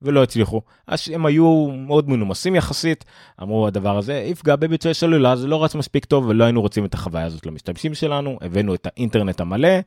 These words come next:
אבל הוא מבוסס על פרוטוקולים פתוחים יחסית, של ווב, אייץ' טי אם אל וכדומה, ולא, אה, בפלאש." אה, הרבה אנשים התעצבנו, אה,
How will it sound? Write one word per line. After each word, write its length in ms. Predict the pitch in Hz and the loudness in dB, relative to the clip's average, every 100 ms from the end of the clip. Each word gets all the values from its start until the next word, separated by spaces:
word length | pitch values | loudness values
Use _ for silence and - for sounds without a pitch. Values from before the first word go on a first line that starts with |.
| _ _ _ - | _ _ _ -10
אבל 300 | - 139 139 | 0 2 2
הוא 140 | 117 | 0
מבוסס 400 | 95 90 - 110 | -2 -2 0 0
על 60 | 101 | -2
פרוטוקולים 520 | - 92 98 98 92 82 _ | -4 -4 0 0 0 -4 _
פתוחים 420 | _ - 107 196 | _ -4 0 2
יחסית, 420 | 185 - 139 135 113 | 2 0 -2 -4 -4
של 140 | 101 | 0
ווב, 260 | 139 160 147 - _ | 2 2 0 -8 _
אייץ' 160 | 95 - | -8 -6
טי 140 | 104 | -4
אם 100 | 110 | -2
אל 160 | 151 131 | -2 -2
וכדומה, 340 | - 120 165 180 _ _ _ _ | -4 -4 -4 -6 _ _ _ _
ולא, 420 | 95 101 104 104 - - | -2 2 4 2 0 -8
אה, 100 | 78 | -10
בפלאש." 760 | 76 80 - _ - 76 - - _ _ _ | -6 -8 -8 _ -16 -14 -14 -18 _ _ _
אה, 300 | 101 101 101 98 - - | 0 2 2 0 -6 -10
הרבה 220 | 85 90 | -2 -2
אנשים 260 | 87 76 82 | -2 -4 -6
התעצבנו, 800 | - 92 120 165 170 165 156 - | -6 -2 2 4 4 2 0 -6
אה, 300 | 78 71 73 | -16 -16 -16